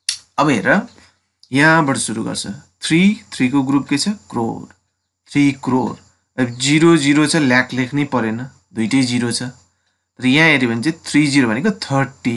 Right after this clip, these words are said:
यो कति हो? थर्टी। So हेर, थ्री करोड ल्याक त लेख्नु परेन, थर्टी थाउजन्ड हन्ड्रेडमा पनि छैन,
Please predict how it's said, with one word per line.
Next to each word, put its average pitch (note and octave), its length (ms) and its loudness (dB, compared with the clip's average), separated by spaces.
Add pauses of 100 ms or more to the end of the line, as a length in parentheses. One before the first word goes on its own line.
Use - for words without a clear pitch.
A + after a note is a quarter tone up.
(140)
यो B2+ 80 0
कति C#3+ 240 0
हो? C#4 80 2 (360)
थर्टी। G#2+ 420 -4 (580)
So - 60 -8
हेर, C3+ 200 2 (140)
थ्री C3 340 2 (100)
करोड D#3 360 2 (260)
ल्याक A2 280 0
त C3 40 -4
लेख्नु B2 320 -2
परेन, D#3+ 300 0 (720)
थर्टी B2 280 0 (120)
थाउजन्ड C#3+ 580 2 (560)
हन्ड्रेडमा B2 440 0
पनि F3+ 100 6
छैन, C3+ 320 2